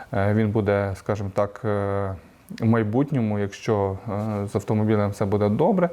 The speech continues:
і ви будете звільнені з військової служби, то, відповідно, цей автомобіль,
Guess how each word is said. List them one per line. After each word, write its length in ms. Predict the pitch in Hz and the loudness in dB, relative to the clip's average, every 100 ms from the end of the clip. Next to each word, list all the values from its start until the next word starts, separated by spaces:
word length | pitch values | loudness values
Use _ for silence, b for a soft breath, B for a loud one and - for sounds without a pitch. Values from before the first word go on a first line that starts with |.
| B B | B B
і 60 | 113 | 2
ви 120 | 113 | 4
будете 320 | 110 104 110 | 4 2 0
звільнені 420 | 107 110 107 104 | 0 2 2 2
з 80 | 101 | 0
військової 420 | 104 - 113 120 | -2 -2 0 0
служби, 460 | 123 185 165 160 143 131 - - | 0 0 0 0 -2 -6 -14 -2
то, 300 | 143 151 107 | 2 2 0
відповідно, 460 | 101 107 117 117 | -2 -2 0 0
цей 180 | - 110 | 0 0
автомобіль, 580 | 101 104 101 98 113 | 2 0 0 2 2